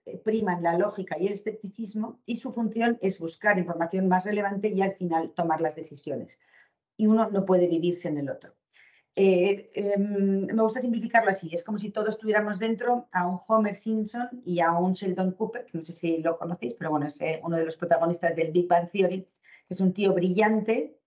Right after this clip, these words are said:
pero que aparentemente tiene como una grandísima indiferencia emocional, ¿no?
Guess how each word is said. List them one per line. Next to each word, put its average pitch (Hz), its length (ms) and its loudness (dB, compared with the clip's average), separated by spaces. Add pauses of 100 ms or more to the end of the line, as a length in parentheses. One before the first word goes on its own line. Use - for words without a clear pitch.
(360)
pero 208 380 2
que 185 140 0
aparentemente 185 680 0
tiene 180 260 -2
como 185 320 2
una 175 260 2
grandísima 175 540 -4
indiferencia 170 560 -6
emocional, 143 560 -8
¿no? 202 200 -6